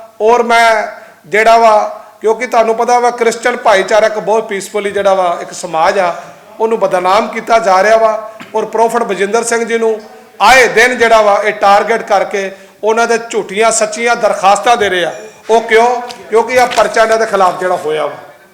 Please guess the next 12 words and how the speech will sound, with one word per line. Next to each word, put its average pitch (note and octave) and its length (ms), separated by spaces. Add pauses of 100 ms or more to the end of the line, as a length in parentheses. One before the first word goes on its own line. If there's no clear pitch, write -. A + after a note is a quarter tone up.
(720)
ਔਰ B3 220 (220)
ਪਰ-, A3+ 120 (320)
ਪੰਜਾਬ G#3 420
ਸਰਕਾਰ A#3 460
ਨੇ G#3 240 (560)
ਅੱਜ A#3+ 140
ਤੱਕ B3+ 300
ਜਿਹੜਾ A#3 280
ਵਾ F#3+ 340 (720)
ਇਸ B3 280
ਮਾਹੌਲ A3 420
ਨੂੰ A#3+ 160